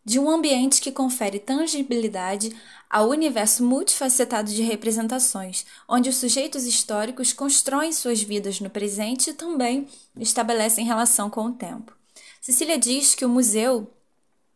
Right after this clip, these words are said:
oferece algo diferente do mundo tecnológico, que é a possibilidade de releitura, abrindo também a possibilidade de recriação e atualização da memória nacional. "E por que é importante visitar museus?"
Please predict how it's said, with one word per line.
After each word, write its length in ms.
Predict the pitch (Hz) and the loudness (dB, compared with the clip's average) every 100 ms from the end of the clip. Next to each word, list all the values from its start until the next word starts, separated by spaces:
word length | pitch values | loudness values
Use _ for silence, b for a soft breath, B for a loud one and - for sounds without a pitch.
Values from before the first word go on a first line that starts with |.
| _ - | _ -10
oferece 560 | 208 233 214 226 - 220 | -4 2 4 4 4 4
algo 440 | 208 233 226 226 B B B | 4 4 0 -4 B B B
diferente 640 | 220 269 294 240 262 - | -2 0 2 2 4 4
do 80 | 226 | 4
mundo 260 | 220 220 220 | 2 2 0
tecnológico, 880 | 220 226 240 220 185 180 - - 214 b b - | -2 0 2 2 0 -2 -4 -6 -20 b b -4
que 160 | 277 | 2
é 260 | 233 214 233 | 4 4 2
a 200 | - 220 | 0 0
possibilidade 760 | 220 220 226 247 220 220 226 | 2 2 2 2 2 2 2
de 80 | 220 | 0
releitura, 840 | 214 247 320 349 320 214 208 262 - B B | 0 0 0 -2 -4 -4 -2 -2 -6 B B
abrindo 560 | 240 226 247 254 262 254 | -2 2 4 4 4 0
também 500 | 254 247 226 220 247 | -2 0 2 2 0
a 40 | |
possibilidade 720 | 233 220 220 208 208 214 208 208 | 0 0 0 -2 -2 0 0 0
de 60 | |
recriação 680 | 208 220 - 254 226 - 233 | 0 -2 0 0 2 2 0
e 120 | 233 | -2
atualização 680 | 240 262 262 240 233 220 220 | -2 -2 0 0 2 0 0
da 120 | 233 | -2
memória 360 | 247 233 208 208 | -2 0 -2 -2
nacional. 640 | 208 - 226 233 180 170 _ _ b b b b b b b b _ _ 339 | 0 0 0 -2 -6 -10 _ _ b b b b b b b b _ _ -8
"E 40 | |
por 200 | 359 359 | -4 0
que 100 | 403 | 2
é 60 | 403 | 2
importante 560 | 349 285 - 269 254 | 0 -4 0 2 2
visitar 420 | 240 226 220 220 | 2 0 2 2
museus?" 640 | 220 220 185 175 214 - | 4 4 2 0 0 0